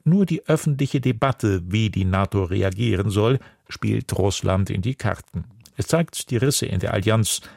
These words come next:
und lässt sie damit schwach aussehen. Schon wieder befinden wir uns mitten in einem von Putins Psychospielen, die der Ex-K-G-B-Agent seit Jahren mit dem Westen betreibt,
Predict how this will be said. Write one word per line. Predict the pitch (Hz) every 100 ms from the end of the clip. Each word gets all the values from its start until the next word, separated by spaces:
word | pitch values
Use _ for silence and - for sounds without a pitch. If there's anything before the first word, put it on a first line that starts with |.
| _ -
und | 104 -
lässt | 98 -
sie | 110
damit | 98 131 -
schwach | 104 - -
aussehen. | 85 - - 92 - _ - - -
Schon | - 127
wieder | 175 139 110
befinden | 95 120 139 101
wir | 113 123
uns | 110 - 113
mitten | 110 - 113
in | - - 104 104
einem | - 104 104 101
von | - 107 104 95 -
Putins | 113 104 - 107 104 -
Psychospielen, | - - 156 143 104 - - 110 107 107 - - - _ _ -
die | 92
der | - 98 - -
Ex-K-G-B-Agent | 101 - - - 92 85 85 107 123 113 101 104 104
seit | 123 -
Jahren | 104 95 92 92 90
mit | 87 92
dem | 82
Westen | 90 85 - 101
betreibt, | 120 - - 50 - -